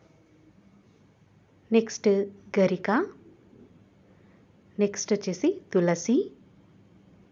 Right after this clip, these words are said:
గన్నేరు. ఈ గన్నేరులో ఇదైనా వాడచ్చు, ఇదైనా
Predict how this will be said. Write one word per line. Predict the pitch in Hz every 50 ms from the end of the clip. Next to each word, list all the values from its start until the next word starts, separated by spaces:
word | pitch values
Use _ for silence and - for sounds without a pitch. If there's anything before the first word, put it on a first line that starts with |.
| _ - _ _ _ - - _ - _ - - - 220 -
గన్నేరు. | 208 196 196 196 196 180 170 175 175 - - - _ _ _ _ -
ఈ | 262 277 254 220 226
గన్నేరులో | 208 208 214 226 226 208 190 190 190 190 190 - - - - 220 208
ఇదైనా | 196 208 196 196 202 208
వాడచ్చు, | 185 190 185 180 185 180 - - - 339 415 - - - - _ -
ఇదైనా | 285 226 220 196 175 170 165